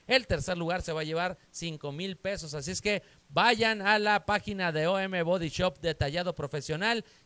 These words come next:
que está aquí en Olax R T y nosotros se los presentamos a todos ustedes. Y ahora sí, señores, vamos a ver lo que Alacranex tiene preparado para todos ustedes. Es un preventivo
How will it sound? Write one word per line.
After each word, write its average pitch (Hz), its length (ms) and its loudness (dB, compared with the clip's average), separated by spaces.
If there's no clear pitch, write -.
que 156 120 0
está 185 360 2
aquí 156 240 0
en 185 100 -2
Olax 180 320 0
R 175 180 0
T 208 140 -2
y 196 60 -2
nosotros 165 540 -2
se 185 200 2
los 170 140 0
presentamos 170 800 -4
a 147 140 0
todos 180 300 2
ustedes. 151 520 0
Y 175 100 2
ahora 285 240 8
sí, 285 120 0
señores, 269 800 4
vamos 254 420 0
a 208 100 6
ver 254 440 6
lo 214 280 0
que 208 480 0
Alacranex 220 720 2
tiene 233 260 -2
preparado 196 500 2
para 170 200 0
todos 196 200 -4
ustedes. 214 500 -2
Es 220 140 -4
un 233 140 -6
preventivo 214 880 0